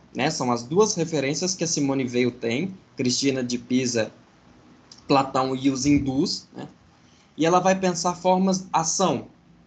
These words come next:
né? Ação a partir disso, né? Sem recair na esfera da pessoalidade, do personalismo, sem cair na esfera do direito, né? A questão é que Hannah Arendt, é, pra que ela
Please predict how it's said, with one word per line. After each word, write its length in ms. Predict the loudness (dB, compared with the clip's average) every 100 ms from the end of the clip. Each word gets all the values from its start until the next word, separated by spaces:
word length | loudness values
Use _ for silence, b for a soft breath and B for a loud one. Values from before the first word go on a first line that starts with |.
| _ _
né? 120 | -20 -20 -20 _
Ação 440 | -12 -6 -2 2 0
a 60 |
partir 360 | 0 -2 -2 -10
disso, 420 | -12 -14 -18 -20 -20
né? 80 | -14
Sem 520 | -8 -2 -2 -2 -6 -12 _ _
recair 420 | -4 0 2 2
na 100 | 0
esfera 320 | -4 -4 -4
da 100 | -4
pessoalidade, 840 | -6 -6 -4 -4 -2 2 2 2 -2
do 100 | -8
personalismo, 1040 | -8 -4 -4 -2 0 2 2 0 -4 -6 -10 B B B
sem 340 | -2 2 2
cair 500 | 2 2 6 6 4 2
na 100 | -2
esfera 480 | -4 -2 -2 -2 -4 -12 -20 -4
do 100 | -2
direito, 460 | 0 0 -2 -8 -20
né? 100 | -20 -20 -20 -20 -20 -20 -20 -20 -20 -18 -18 -18 -20 -20 -4
A 60 | 0
questão 340 | 2 2 2
é 40 | 0
que 180 | -2 -4
Hannah 240 | -2 0
Arendt, 680 | 0 2 2 0 -2 -8 -16 -20 _ -16
é, 420 | -12 -12 -12 -16 -20 _ _
pra 140 | -2 -2
que 180 | 0
ela 340 | 2 2 0